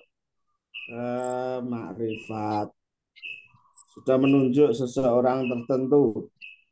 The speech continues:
Sehingga tidak bisa dibuat idhofah. Kalaupun dia buat idhofah, dia harus jadi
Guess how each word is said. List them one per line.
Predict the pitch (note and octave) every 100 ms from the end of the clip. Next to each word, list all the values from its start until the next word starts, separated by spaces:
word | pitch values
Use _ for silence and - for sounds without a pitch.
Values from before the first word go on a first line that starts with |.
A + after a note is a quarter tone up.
| _ _ _ _ _ -
Sehingga | A#2 A#2 C3+
tidak | C#3 C3 A#2
bisa | - _ C#3 D#3 -
dibuat | B2 A#2 A#2 A#2+ C#3 C#3 - _ _ _ _ _ _ _ C3
idhofah. | C3 B2 B2 A#2+ C3+ B2 A#2 _ _ _ _ _ _ _ - _ _ _ _ _ _
Kalaupun | A2 C3+ D#3+
dia | D3 D#3
buat | C#3+ E3
idhofah, | E3 D#3+ D3+ D3 F#3+
dia | F#3 E3+ D#3+
harus | E3+
jadi | D3 C3+ D3 E3+ F#3